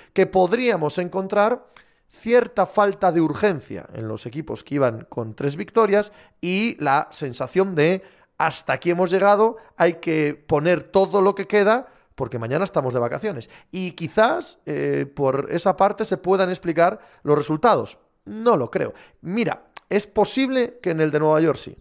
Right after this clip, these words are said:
Es posible que el Knicks Heat tenga ese marchamo. También es verdad que es una eliminatoria en la que si a los Knicks les entra el tiro exterior, ahí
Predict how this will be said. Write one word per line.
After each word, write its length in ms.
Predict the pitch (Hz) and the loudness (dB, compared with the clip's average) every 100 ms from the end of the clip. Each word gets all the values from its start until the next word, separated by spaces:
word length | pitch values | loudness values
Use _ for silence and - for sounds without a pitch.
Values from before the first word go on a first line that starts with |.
| - _ - | -20 _ -16
Es 80 | - | -8
posible 380 | 202 196 226 220 | -4 -2 0 0
que 100 | 208 | 0
el 80 | 175 | 0
Knicks 340 | 202 202 - | -4 -8 -6
Heat 260 | 226 233 - _ | -4 -4 -8 _
tenga 600 | 180 185 190 180 160 - _ _ - | -2 2 4 4 0 -6 _ _ -8
ese 260 | 156 208 | -2 0
marchamo. 760 | 180 160 139 - 160 110 101 - _ | 2 0 0 0 0 0 -8 -20 _
También 240 | 156 202 262 | -2 0 0
es 60 | |
verdad 300 | 240 214 226 | 0 2 0
que 140 | - 180 | 0 -4
es 120 | - | 0
una 180 | 180 170 | 2 2
eliminatoria 640 | 160 151 147 214 226 220 _ _ _ _ _ - - | 2 0 2 4 2 -2 _ _ _ _ _ -14 -6
en 120 | 160 | -2
la 120 | 139 | 0
que 240 | 156 143 139 - | 0 0 -2 -14
si 320 | - - 180 | -8 -2 4
a 100 | 170 156 | 4 4
los 200 | 151 165 | 2 0
Knicks 380 | 214 160 - _ _ - | -4 -4 -8 _ _ -6
les 200 | 127 - | -4 -2
entra 240 | 180 160 127 | -2 -2 -4
el 80 | |
tiro 180 | 156 156 | -2 0
exterior, 480 | - 196 180 220 240 - _ | 0 2 4 4 2 -10 _
ahí 420 | 160 254 185 277 | 2 4 2 -2